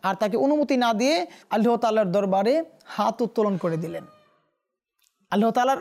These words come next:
দরবারে কি করে দিলেন? হাত উত্তোলন করে দিলেন। আর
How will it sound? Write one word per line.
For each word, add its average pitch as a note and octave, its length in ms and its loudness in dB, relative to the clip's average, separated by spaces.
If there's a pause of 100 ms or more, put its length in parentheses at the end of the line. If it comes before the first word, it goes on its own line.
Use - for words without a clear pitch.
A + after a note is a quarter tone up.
(120)
দরবারে C4+ 300 2
কি D4+ 140 0
করে D#4+ 160 0
দিলেন? G#3+ 260 2 (220)
হাত C#4+ 320 -4
উত্তোলন D4+ 360 0
করে B3+ 180 2
দিলেন। F#3+ 340 0 (380)
আর F#3 120 -2